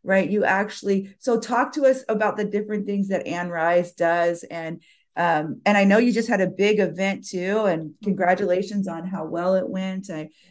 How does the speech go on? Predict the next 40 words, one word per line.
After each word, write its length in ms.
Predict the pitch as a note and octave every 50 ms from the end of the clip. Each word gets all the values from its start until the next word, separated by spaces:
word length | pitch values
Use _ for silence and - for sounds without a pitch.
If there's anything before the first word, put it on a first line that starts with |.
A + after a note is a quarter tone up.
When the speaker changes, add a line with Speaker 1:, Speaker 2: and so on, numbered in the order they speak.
| F3+ _ _
Speaker 1:
I 60 | D#3+
Speaker 2:
Thank 140 | E3 D#3+ E3
Speaker 1:
see 60 | G3 G3
Speaker 2:
you. 60 | F3
Speaker 1:
it 40 | -
was, 180 | E3+ F3+ E3+ F3
um, 140 | E3+ - - -
absolutely 580 | F#3 F3+ F3+ - - F#3+ F3 E3 E3 D#3+ D#3+
outstanding. 840 | - D3+ A2+ - - - - F#3+ F#3 F3+ F#3 F#3 F3+ F3+ F3 F3 F3 - _ _ _ _ _
But 100 | - -
talk 280 | A3+ A#3+ A#3+ C#4+ D4+ -
to 80 | F4 D4
us 120 | C#4+ C#4
about 320 | B3+ G3+ G#3+ G3 F3+ F3+
what 220 | F3+ G#3+ A#3+ - -
Anne 260 | A3+ A#3 A3+ A3 G#3
Rise 320 | G3+ F#3+ F#3+ F#3+ G3 G3
does, 560 | G3 - F3+ F3 E3+ E3+ E3+ E3+ E3 E3+ - -
you 100 | F#3 F3
know, 360 | E3+ E3+ E3+ E3 E3+ E3+ - - _ _ _ -
kind 180 | - G#3 F#3+
of 80 | F#3 F#3
some 140 | - G#3 G#3+
of 60 | G#3+ G3
the 100 | G3+ G3+
things 280 | G3 G3 G3 G3 G3 -
and 120 | F#3 G3 G3+
how 400 | G3 - - - G3 G#3 A3+ -
hard 320 | - - G3 F#3+ G#3+ A3+ B3
it 80 | G#3+
is 240 | G3+ G3 G#3 G#3 G3+
to 260 | - - G#3 G3+ G3 F#3+
be 340 | - F#3 F3+ F#3 F#3 - -
a 60 | F3
nonprofit 800 | F3+ E3 D#3+ D#3+ E3 E3 - - F3 F3 C#4 - A3+ F3 D3 -
and 160 | E3 F3 E3 -
entrepreneurship 840 | E3 E3+ E3+ - F#3+ - - F3 E3 F3+ G3+ G#3 G3 - - - -
in 120 | - F3
Speaker 2:
<laughs> 60 | G#3
Speaker 1:
nonprofit. 600 | - D#3 - - - F#3 F#3+ - - E3 C#3 -